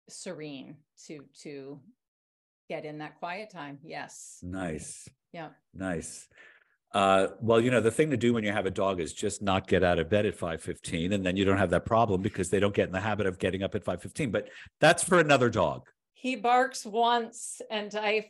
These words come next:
Speaker 1: feel that I cannot ignore him when I'm laying there
Speaker 2: Oh.
Speaker 1: already awake. <laughs>
Speaker 2: Oh, you're a good mommy. <laughs> You're a good mommy.
Speaker 1: <laughs> Thank
Speaker 2: You,
Speaker 1: you.
Speaker 2: you
Speaker 1: I
Speaker 2: travel a lot.
Speaker 1: I do.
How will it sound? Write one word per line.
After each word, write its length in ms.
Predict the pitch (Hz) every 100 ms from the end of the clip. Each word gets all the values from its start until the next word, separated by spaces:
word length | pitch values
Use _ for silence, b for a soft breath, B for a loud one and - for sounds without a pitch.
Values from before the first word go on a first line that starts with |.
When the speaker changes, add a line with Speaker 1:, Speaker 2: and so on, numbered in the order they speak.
| -
Speaker 1:
feel 300 | 262 269 277
that 140 | 262
I 100 | 240
cannot 400 | 233 - 277 277 269
ignore 360 | 233 240 247
him 180 | 269 247
when 140 | 226 220
I'm 160 | 214
laying 600 | 202 208 220 240 247 233
there 200 | 226 214
Speaker 2:
Oh. 40 | 214
Speaker 1:
already 440 | 214 220 240 226
awake. 640 | 214 185 214 220 208 208 -
<laughs> 140 | - 320
Speaker 2:
Oh, 260 | 131 131
you're 260 | - 180 165
a 40 |
good 300 | 127 131 113
mommy. 560 | 107 101 98 95 92 95 104
<laughs> 120 | - 202
You're 220 | 202 180
a 80 | 156
good 320 | 175 160 135
mommy. 580 | 147 135 131 110 104 - _ _ _ _ -
Speaker 1:
<laughs> 480 | _ - - _
Thank 280 | 233 - -
Speaker 2:
You, 180 | 170 202
Speaker 1:
you. 140 | 214 -
Speaker 2:
you 100 | 170
Speaker 1:
I 20 | 196
Speaker 2:
travel 640 | - 185 226 254 151 110
a 80 | 101
lot. 420 | 101 120 76 69 _ - - _ _ _ _
Speaker 1:
I 120 | 196 180 _
do. 420 | 190 240 226